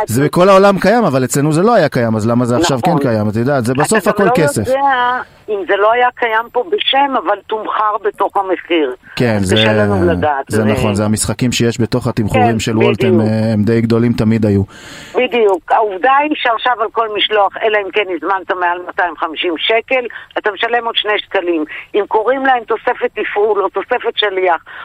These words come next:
Speaker 2: או סתם התייקרות, אין לזה משמעות מבחינת
Speaker 1: מבח-,
Speaker 2: הצרכן.
Speaker 1: ב-, בדיוק, בדיוק.
Speaker 2: כן.
Speaker 1: טוב, עכשיו, אה,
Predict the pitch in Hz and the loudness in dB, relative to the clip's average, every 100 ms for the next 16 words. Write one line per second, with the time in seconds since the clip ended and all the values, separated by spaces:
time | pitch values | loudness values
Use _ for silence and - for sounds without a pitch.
0 | - - - 277 269 285 254 - 233 254 | -6 -6 -2 -2 0 -2 -2 -2 0 0
1 | 233 - 226 226 190 185 156 175 175 165 | -2 -2 0 0 0 -2 -2 -2 -2 -2
2 | 180 170 170 156 151 101 101 143 143 131 | -4 -4 -2 -4 -2 -2 0 0 -2 -4
3 | 90 95 95 98 98 92 92 - - 98 | -2 0 2 2 2 2 2 0 -2 0
4 | 92 95 - - - 156 120 165 123 - | 2 0 -2 -16 -4 -2 0 2 2 0
5 | 120 165 143 147 | -2 0 0 -4